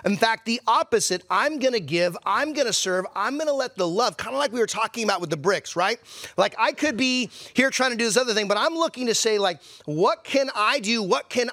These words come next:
I give to demonstrate the message that what I'm saying is true?" And even more than just sharing the actions, which is important. I would love if your coworkers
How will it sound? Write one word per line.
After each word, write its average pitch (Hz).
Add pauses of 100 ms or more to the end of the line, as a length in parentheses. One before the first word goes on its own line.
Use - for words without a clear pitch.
I 254
give 208
to 220
demonstrate 226
the 214
message 247
that 220
what 226
I'm 214
saying 277 (300)
is 151
true?" 175 (2500)
And 160
even 247
more 214
than 190
just 175
sharing 170
the 131
actions, 156
which 147
is 139
important. 131 (260)
I 208
would 214
love 202
if 143
your 175
coworkers 156